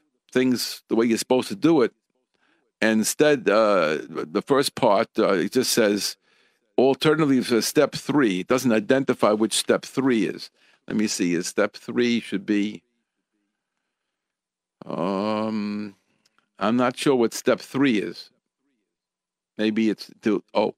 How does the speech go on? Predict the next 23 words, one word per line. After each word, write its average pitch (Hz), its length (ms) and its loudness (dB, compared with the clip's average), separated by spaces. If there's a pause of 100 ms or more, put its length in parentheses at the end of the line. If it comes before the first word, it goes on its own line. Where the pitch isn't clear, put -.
(220)
the 107 180 0
step - 300 0
three 139 500 0
is 95 120 0
that 104 100 0
you 107 120 0
don't 117 220 0
have 113 340 -2
to, 104 320 0 (420)
um, 87 500 0 (1200)
yeah, 120 180 2 (220)
you 131 100 2
don't 143 180 2
have 139 240 0
to 117 180 2
examine 131 520 0
the 117 80 2
water 123 720 2 (280)
in 117 80 2
the 113 100 2
light 131 320 2
box. - 560 -2 (420)
That, 117 200 0